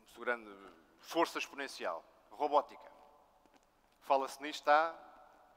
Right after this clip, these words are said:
décadas. Eu era miúdo e lia livros com robôs semi-mágicos. A verdade é que isto já chegou. Vejam, é para isso que servem os smartphones nas conferências, vejam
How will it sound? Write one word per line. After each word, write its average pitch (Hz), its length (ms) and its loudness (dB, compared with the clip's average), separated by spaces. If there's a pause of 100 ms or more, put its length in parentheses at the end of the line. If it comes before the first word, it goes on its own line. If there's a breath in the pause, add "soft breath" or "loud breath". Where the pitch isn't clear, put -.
(200)
décadas. 98 540 0
Eu 104 120 -8
era 113 160 0 (680)
miúdo 156 440 -4
e 139 80 -6
lia 139 320 -2
livros 139 300 -6
com 156 140 -6
robôs 131 520 -4 (380 loud breath)
semi-mágicos. 139 720 -2 (920 loud breath)
A 120 80 -8
verdade 151 300 4
é 160 40 -2
que - 120 -10
isto 170 360 -14 (540)
já 143 180 -2
chegou. 131 440 -10 (460)
Vejam, 143 400 0
é 127 60 -2
para 131 140 -6
isso 127 120 -8
que - 60 -16
servem 127 220 0
os 120 60 -10
smartphones 123 560 -4
nas 117 120 -16
conferências, 143 580 -8
vejam 123 520 -6